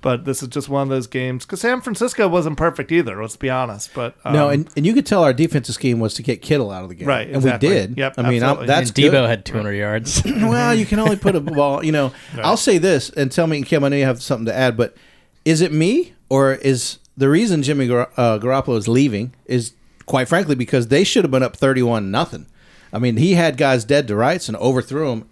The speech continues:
Speaker 2: every single time.
Speaker 3: It goes back to what we were saying about the Steelers, how they need a mobile quarterback.
Speaker 2: Mm-hmm.
Speaker 1: Mm-hmm.
Speaker 3: Jimmy Garoppolo is good enough in this offense 'cause their whole offense is moving.
Speaker 2: Yeah,
Speaker 3: They
Speaker 2: twenty,
Speaker 3: have so many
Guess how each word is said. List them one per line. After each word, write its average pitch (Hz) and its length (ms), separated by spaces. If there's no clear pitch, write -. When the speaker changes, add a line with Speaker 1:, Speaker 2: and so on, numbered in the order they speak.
Speaker 2:
every 120 300
single 101 320
time. 107 340
Speaker 3:
It 143 140
goes 143 200
back 135 180
to - 60
what 139 100
we 123 40
were 120 60
saying 120 180
about 107 120
the - 60
Steelers, 127 380
how 120 80
they 110 100
need 110 100
a 104 60
mobile 107 240
quarterback. 123 440
Speaker 2:
Mm-hmm. 113 200
Speaker 1:
Mm-hmm. 113 520
Speaker 3:
Jimmy 160 200
Garoppolo 156 420
is 107 220
good 147 200
enough 143 280
in 156 60
this 151 160
offense 151 300
'cause 135 160
their 123 80
whole 131 240
offense 123 280
is 104 80
moving. 117 320
Speaker 2:
Yeah, 101 100
Speaker 3:
They 90 60
Speaker 2:
twenty, - 220
Speaker 3:
have 151 100
so 160 200
many 147 300